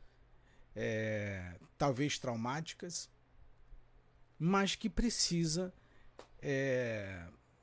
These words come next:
desses cuidados. Precisa desses cuidados. Então o cara me rouba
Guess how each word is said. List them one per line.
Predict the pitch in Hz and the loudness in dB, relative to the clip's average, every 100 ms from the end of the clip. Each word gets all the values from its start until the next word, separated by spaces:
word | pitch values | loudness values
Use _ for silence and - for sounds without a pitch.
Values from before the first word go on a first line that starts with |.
| _ | _
desses | 170 147 175 170 | -2 2 2 2
cuidados. | - 220 196 240 190 104 - - - - - - - _ - - _ - | 0 0 2 2 0 -4 -10 -18 -20 -20 -20 -20 -20 _ -20 -20 _ -2
Precisa | 180 - 262 226 | 0 2 4 4
desses | 175 147 - | 2 0 -2
cuidados. | 127 101 87 78 - - - - - - - - - - _ _ _ _ - _ - - - - - _ _ - - - - - | -4 -4 -6 -8 -14 -20 -20 -20 -20 -20 -20 -20 -20 -20 _ _ _ _ -20 _ -20 -20 -20 -20 -20 _ _ -20 -20 -20 -10 2
Então | 208 285 302 | 8 10 10
o | |
cara | - 170 151 | 8 6 8
me | 160 180 | 8 6
rouba | 131 135 131 127 | 6 4 2 0